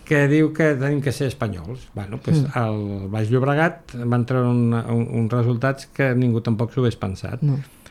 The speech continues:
Speaker 1: Bueno, ara no els trauran, eh, ja no sé,
Speaker 2: No.
Speaker 1: ja, ja vindrà aquí algun representant de Ciutadans i ja li explicarem perquè ho sàpiguen. No sé si es pensen que encara trauran un bon resultat.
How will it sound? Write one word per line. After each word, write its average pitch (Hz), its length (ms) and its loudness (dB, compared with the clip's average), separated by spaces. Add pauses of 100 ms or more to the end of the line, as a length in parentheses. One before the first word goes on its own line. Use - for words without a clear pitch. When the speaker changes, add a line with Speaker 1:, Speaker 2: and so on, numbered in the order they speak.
Speaker 1:
Bueno, 117 240 -4
ara 104 180 -2
no 107 100 2
els - 100 -6
trauran, 104 500 -2
eh, 85 720 -14
ja 92 80 -14
no 92 120 -14
sé, 135 340 -8
Speaker 2:
No. 143 180 6
Speaker 1:
ja, 123 220 0
ja 104 40 -2
vindrà 107 260 0
aquí 104 180 -4
algun 110 220 0
representant 104 640 -2
de 101 100 -6
Ciutadans 101 420 -6
i 117 40 -4
ja 127 60 -2
li 139 80 -2
explicarem 127 480 -6
perquè 107 200 -6
ho 85 40 -10
sàpiguen. 117 500 -6
No 95 180 -8
sé 113 140 -6
si 139 140 -4 (160)
es 92 80 -8
pensen 107 360 -4
que 104 60 -8
encara 104 300 -6
trauran 104 300 -6
un 104 100 -4
bon 98 140 -8
resultat. 101 420 -10